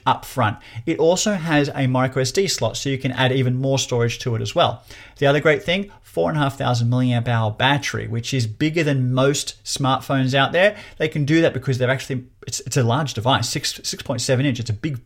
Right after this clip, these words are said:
big phone, right? So you can fit a lot more battery into it. Fantastic. And being five G, it actually needs that little bit more battery life to make sure it easily gets you to the end of the day. Only coming in black. It's got the in-screen fingerprint sensor. It does the facial recognition as well, if that's what you're into.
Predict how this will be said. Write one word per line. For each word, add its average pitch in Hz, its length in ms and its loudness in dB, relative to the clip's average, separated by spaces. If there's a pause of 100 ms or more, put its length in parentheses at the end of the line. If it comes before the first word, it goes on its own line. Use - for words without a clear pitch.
big 160 160 -2
phone, 120 320 0
right? 113 280 -4 (280)
So - 140 -2
you 131 60 2
can 123 120 -2
fit 131 160 -2
a 131 40 4
lot 135 120 2
more 120 120 0
battery 110 380 -2
into 110 200 -6
it. - 220 -16
Fantastic. 117 640 0 (180)
And 123 120 2
being 131 200 4
five 131 320 0
G, 147 180 0
it - 120 -4
actually 131 280 0
needs 120 340 2
that 127 120 0
little 120 140 0
bit 131 100 2
more 120 160 2
battery 117 320 0
life 147 220 -2 (300)
to 131 100 -2
make 123 140 2
sure 123 160 0
it - 100 -4
easily 120 260 2
gets - 260 -2
you 120 80 -14
to - 100 -8
the 110 100 -2
end 107 120 0
of 107 80 -2
the 117 60 -6
day. - 280 -8 (360)
Only 175 240 2
coming 165 240 -2
in 147 100 0
black. 170 440 -2 (280)
It's - 120 -6
got 135 180 2
the 131 220 -6
in-screen 165 600 -2
fingerprint 165 580 -4
sensor. 160 320 -2
It 151 60 -4
does 147 160 0
the 139 80 -4
facial 135 400 0
recognition 131 480 -2
as 113 100 -2
well, 139 160 4
if 127 80 2
that's 123 220 -4
what 131 100 -2
you're 131 140 0
into. 147 400 0